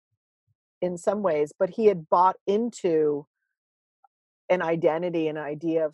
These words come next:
who he thought he wanted to be. And his initial dream was to be like Danny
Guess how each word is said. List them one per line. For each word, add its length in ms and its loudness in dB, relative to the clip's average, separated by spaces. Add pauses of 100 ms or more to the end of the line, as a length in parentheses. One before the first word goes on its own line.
who 180 -6
he 280 -10 (260)
thought 220 -8
he 120 -8
wanted 400 -12
to 120 -14
be. 420 -10 (760)
And 240 -6
his 200 -6
initial 420 -6
dream 460 -8
was 180 -10
to 100 -16
be 160 -6
like 240 -8
Danny 360 -10